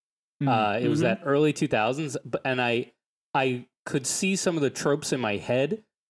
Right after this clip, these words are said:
Speaker 2: where it was like, oh, they get, like, one becomes popular or, or one doesn't. Uh, spoiler alert, like The Prestige, where, like, they're living a double life but trying to be the same person. Uh, but I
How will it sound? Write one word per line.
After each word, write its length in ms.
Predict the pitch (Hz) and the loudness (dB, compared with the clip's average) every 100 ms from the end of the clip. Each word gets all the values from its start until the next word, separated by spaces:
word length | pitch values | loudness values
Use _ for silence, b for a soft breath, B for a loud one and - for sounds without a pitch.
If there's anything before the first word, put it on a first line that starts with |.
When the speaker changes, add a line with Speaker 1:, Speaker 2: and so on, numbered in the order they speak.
| - | 0
Speaker 2:
where 280 | 127 127 123 | 4 4 4
it 40 | |
was 240 | 120 117 117 | 2 0 0
like, 360 | 113 104 - - _ _ _ | 0 0 -6 -18 _ _ _
oh, 160 | 147 143 | 2 4
they 140 | 131 127 | 2 2
get, 320 | 135 127 - _ _ _ - | 2 0 -4 _ _ _ -4
like, 220 | 131 120 | -2 -2
one 340 | 113 123 135 127 | -2 0 0 0
becomes 460 | 123 123 123 113 | -2 -2 -2 -2
popular 600 | - 123 110 135 123 120 113 | -2 -2 0 2 2 2 0
or, 120 | 107 | -2
or 140 | - 117 | -4 -2
one 400 | 107 123 117 104 | 0 0 -2 -2
doesn't. 420 | 127 120 120 127 - _ _ - | 0 2 0 -4 -8 _ _ -4
Uh, 260 | 127 107 101 | 0 2 0
spoiler 540 | - 135 120 117 113 | -2 2 4 4 2
alert, 300 | 107 107 107 | 2 0 0
like 220 | 110 101 | -2 -2
The 80 | 113 | -4
Prestige, 720 | - 107 - 110 110 120 - - _ _ _ _ | -4 -6 -4 -2 -2 -2 -8 -14 _ _ _ _
where, 160 | 120 110 | -4 -2
like, 220 | 101 95 | -2 -2
they're 160 | 113 104 | -2 0
living 320 | 107 110 110 | 0 -2 -2
a 40 | |
double 280 | 107 110 110 | 0 0 2
life 200 | 101 110 | 2 0
but 100 | 117 | -2
trying 280 | - 113 104 | -4 -4 -2
to 40 | 101 | -2
be 120 | 104 | -4
the 100 | 95 | -4
same 240 | - 101 | -4 -4
person. 440 | 95 104 - 165 180 _ _ _ _ _ - | -2 -4 -2 -6 -6 _ _ _ _ _ -2
Uh, 560 | 131 120 117 113 113 - _ _ _ _ | 0 2 2 0 -2 -6 _ _ _ _
but 340 | 135 123 117 - _ - | 0 2 0 -6 _ -2
I 440 | 120 117 117 117 | 0 2 0 -4